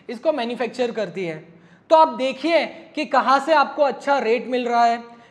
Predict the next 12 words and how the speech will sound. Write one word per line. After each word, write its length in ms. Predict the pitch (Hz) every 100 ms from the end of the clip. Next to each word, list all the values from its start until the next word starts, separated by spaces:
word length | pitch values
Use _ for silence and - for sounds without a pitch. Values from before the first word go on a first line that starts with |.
| _
कहाँ 200 | 254 269
से 140 | 269 294
आपको 340 | 262 285 285
किस 240 | 285 262
तरीके 300 | 262 254 247
का 300 | 254 269 269 - - -
transportation 680 | 233 226 - 254 254 254 262
cost 320 | 254 240 233
मिलेगा। 500 | 226 226 220 233 226 - - -
उस 180 | 302 311
तरीके 320 | 302 285 302
से 420 | 311 311 - -